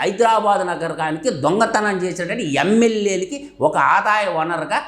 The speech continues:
ఇచ్చి, ఈచ్ టిప్పర్ కింద అని వసూలు చేయటం ఆరంభిస్తారు. లారీల్ని, టిప్పర్ని బంద్ చేయాలి. చూపించేదేం ఇరవై ఐదు టన్నులు దోపిడీ చేసుకోబోయేదేమో నలభై టన్నులు.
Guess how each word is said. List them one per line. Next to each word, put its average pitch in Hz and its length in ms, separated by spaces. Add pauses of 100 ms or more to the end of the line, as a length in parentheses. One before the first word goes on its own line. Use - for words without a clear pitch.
(120)
ఇచ్చి, 156 320
ఈచ్ 180 420
టిప్పర్ 220 340
కింద 170 220
అని 185 140 (120)
వసూలు 185 240
చేయటం 147 320 (120)
ఆరంభిస్తారు. 123 640 (340)
లారీల్ని, 247 680
టిప్పర్ని 214 600
బంద్ 175 320 (120)
చేయాలి. 117 320 (460)
చూపించేదేం 214 680
ఇరవై 214 320
ఐదు 226 180
టన్నులు 226 360
దోపిడీ 208 520
చేసుకోబోయేదేమో 175 720
నలభై 151 360
టన్నులు. 110 440